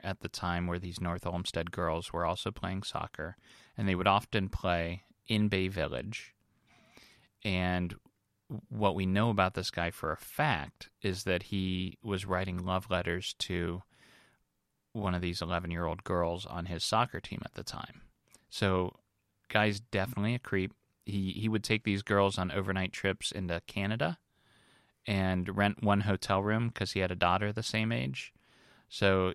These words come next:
it would be him alone in a hotel room with four or five of these girls. And at least I think two or three of these girls have come forward to me,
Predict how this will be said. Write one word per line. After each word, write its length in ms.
it 200
would 160
be 140
him 460
alone 360
in 120
a 80
hotel 380
room 240
with 320
four 280
or 40
five 300
of 180
these 240
girls. 500
And 460
at 100
least 260
I 100
think 260
two 200
or 80
three 280
of 80
these 180
girls 260
have 140
come 200
forward 420
to 120
me, 460